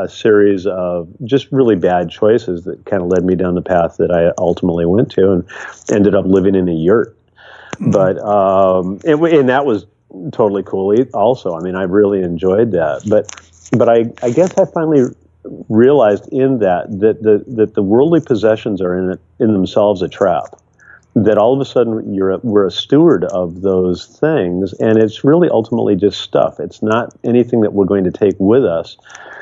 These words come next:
Speaker 1: And so while it was a, it was a really hard transformation for me initially, I, I got to the point where I just started letting go of stuff.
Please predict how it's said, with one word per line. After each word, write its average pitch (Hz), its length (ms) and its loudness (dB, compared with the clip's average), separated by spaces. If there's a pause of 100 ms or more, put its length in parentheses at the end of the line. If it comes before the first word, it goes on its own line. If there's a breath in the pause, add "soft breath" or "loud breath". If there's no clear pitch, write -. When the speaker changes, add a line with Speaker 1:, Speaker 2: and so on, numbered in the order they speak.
(580 loud breath)
Speaker 1:
And 123 260 2
so 135 140 -2
while 131 340 4
it 123 60 0
was 107 220 -4
a, 104 120 -2 (100)
it 117 100 -10
was 101 180 -6
a 107 60 0
really 123 360 2
hard 117 380 -2
transformation 110 840 -2
for - 180 -6
me 95 200 -6
initially, 101 760 0 (100)
I, 101 380 4 (160)
I 113 100 0
got 123 260 0
to - 80 -6
the 110 80 -4
point 117 240 -4
where 104 140 2
I 95 60 2
just 98 180 -2
started 101 300 0
letting 95 280 0
go 90 180 -2
of 92 140 0
stuff. - 440 -10